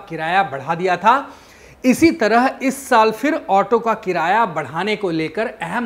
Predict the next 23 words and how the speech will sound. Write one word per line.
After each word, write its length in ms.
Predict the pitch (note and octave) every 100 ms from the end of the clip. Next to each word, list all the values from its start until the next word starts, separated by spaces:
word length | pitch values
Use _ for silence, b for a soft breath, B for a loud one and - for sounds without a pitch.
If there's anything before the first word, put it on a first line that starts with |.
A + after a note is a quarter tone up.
| G3
मंथन 380 | D#3+ D3 D#3+ C3
हुआ 240 | C3+ C#3+
है 380 | C3 F#3+ - - - _ B B B B -
और 220 | A#3 D4
शुरुआती 560 | C#4+ A3 G#3 G3+ G3+ C4+ C#3
डेढ़ 220 | F#3 C4
किलोमीटर 600 | - G#3 G3 F#3+ F3+ G3+
का 180 | G3 A3 C#4 B B B B
पच्चीस 420 | B3 B3 - D#4+ A#3+
रुपये 280 | F#3+ A#3+ B3+ -
आधार 400 | F3+ F3 G3 A#3
शुल्क 360 | - A3 A3+
से 160 | - A#3
बढ़ाकर 520 | F3+ E3 F3+ F3+ B3 A#3 -
तीस 240 | B3 C#4 C#4
रुपये 240 | F#3+ G3
करने 320 | G3 F#3 E3 E3+
की 160 | A3+
बात 360 | E3 D#3+ D3 -
हो 100 | D#3
रही 280 | C#3+ C#3 C#3
है। 360 | F3 B2+ F2+ B B B B B B
इसके 280 | A3+ -